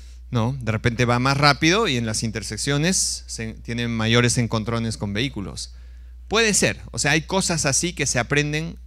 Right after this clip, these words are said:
con la experiencia. Y esta página nos da toda esa experiencia, ¿no? Esa es la, la idea. Acá lo que dice es, ah, bueno, estos son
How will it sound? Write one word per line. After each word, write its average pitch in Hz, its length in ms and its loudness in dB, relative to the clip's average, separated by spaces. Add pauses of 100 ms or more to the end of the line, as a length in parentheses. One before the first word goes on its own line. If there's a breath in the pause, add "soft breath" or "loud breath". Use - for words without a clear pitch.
con 120 160 0
la 113 60 0
experiencia. 113 720 0 (340 soft breath)
Y 135 120 6
esta 147 260 6
página 151 380 2
nos 131 260 0
da 135 320 2
toda 131 300 6
esa 120 160 0
experiencia, 101 760 -2
¿no? 120 240 -4 (760 soft breath)
Esa 110 160 -2
es 110 120 -2
la, 104 420 0
la 107 100 0
idea. 98 320 -4 (640 loud breath)
Acá 180 220 4
lo 196 160 6
que 175 120 6
dice 180 460 6
es, - 380 2
ah, 170 120 4
bueno, 151 340 6
estos 165 260 0
son 180 360 2